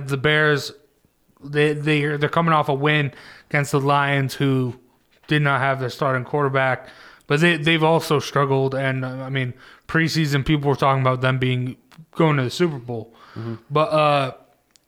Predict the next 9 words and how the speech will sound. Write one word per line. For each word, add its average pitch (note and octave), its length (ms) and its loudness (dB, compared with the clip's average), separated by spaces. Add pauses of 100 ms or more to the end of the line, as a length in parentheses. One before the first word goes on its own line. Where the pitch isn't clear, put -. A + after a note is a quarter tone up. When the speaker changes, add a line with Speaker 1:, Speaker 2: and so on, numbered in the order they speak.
(240)
Speaker 1:
th-, D#3 260 0
this F3+ 320 2
is G3 140 4
a D#3+ 60 0
tough F3 300 0
one E3 140 2
to C3 80 -4
call. D3+ 580 0 (300)
Uh, C#3 400 2